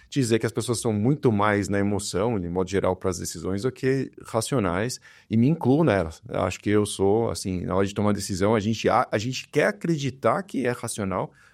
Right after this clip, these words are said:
mas no fundo é impulso, é emoção, e é por aí que a gente acaba caminhando na grande maioria das vezes. Mas o outro ponto que eu queria te perguntar é o seguinte, legal, então a gente tem o medo,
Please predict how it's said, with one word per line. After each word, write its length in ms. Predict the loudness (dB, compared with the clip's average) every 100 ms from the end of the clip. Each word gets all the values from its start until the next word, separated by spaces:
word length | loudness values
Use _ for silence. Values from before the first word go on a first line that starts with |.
| _
mas 220 | -2 0 4
no 100 | 2
fundo 420 | 2 -2 2 4
é 140 | 4
impulso, 600 | 2 -2 -2 -2 0 2
é 100 | 4 4
emoção, 640 | 2 -2 -2 -2 -2 -4 -6
e 180 | -2
é 60 | -2
por 180 | -2 -2
aí 120 | -2
que 100 | -2
a 40 |
gente 220 | -6 -6 -8
acaba 300 | -4 -2 -2
caminhando 500 | -2 0 0 -2 -4 -12 _ _
na 140 | -2
grande 260 | 2 2 2
maioria 280 | 2 4 4
das 200 | 4 2
vezes. 280 | 0 -2 -14 _ _ _ _
Mas 280 | 2 4
o 60 | 4
outro 300 | 4 2 -2
ponto 260 | 0 -2 0
que 60 |
eu 60 | 0
queria 140 | 0
te 100 | -2
perguntar 280 | -2 -2 0
é 40 |
o 20 | -2
seguinte, 420 | -2 -2 -2 0
legal, 440 | 2 2 2 0 -10 _
então 140 | -2
a 40 | -2
gente 220 | -2 -4
tem 100 | 0
o 60 | 2
medo, 460 | 4 2 2 -4